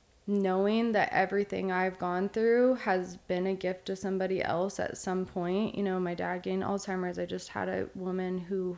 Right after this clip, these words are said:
had been sober a while ago reach out to me on Facebook and say her mom got diagnosed, and because I shared about that openly, she just wanted to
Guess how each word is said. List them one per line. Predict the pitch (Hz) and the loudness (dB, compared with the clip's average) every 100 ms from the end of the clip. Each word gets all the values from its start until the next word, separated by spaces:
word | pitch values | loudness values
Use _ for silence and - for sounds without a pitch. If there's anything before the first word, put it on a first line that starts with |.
| - | -10
had | - 190 180 | -8 -6 -4
been | 185 185 | -4 -4
sober | 190 185 185 | -4 -4 -2
a | 185 | 0
while | 190 196 | 2 4
ago | 190 190 | 2 0
reach | 185 185 185 185 | 0 -2 -2 0
out | 180 - | 0 0
to | 196 | -4
me | 196 | -2
on | 190 | -2
Facebook | 190 196 190 - 190 | 0 -2 -2 -6 -8
and | 180 180 | -6 -6
say | 202 | -4
her | 185 190 | -4 -4
mom | 190 190 190 | -4 -4 -4
got | 190 190 | -2 -4
diagnosed, | 190 196 185 190 185 185 185 - | -2 -2 0 0 0 0 -2 -6
and | 190 | -8
because | 190 - 185 | -8 -8 -6
I | 185 190 | -4 -6
shared | - 196 185 185 - | -4 -4 -2 -4 -8
about | - 185 190 190 | -8 -4 -2 -2
that | 185 - | -2 0
openly, | 202 196 190 190 185 185 | -2 0 -2 0 0 -2
she | - | -6
just | - 180 - | -8 -10 -8
wanted | 185 185 190 185 | -6 -6 -6 -4
to | 190 | -6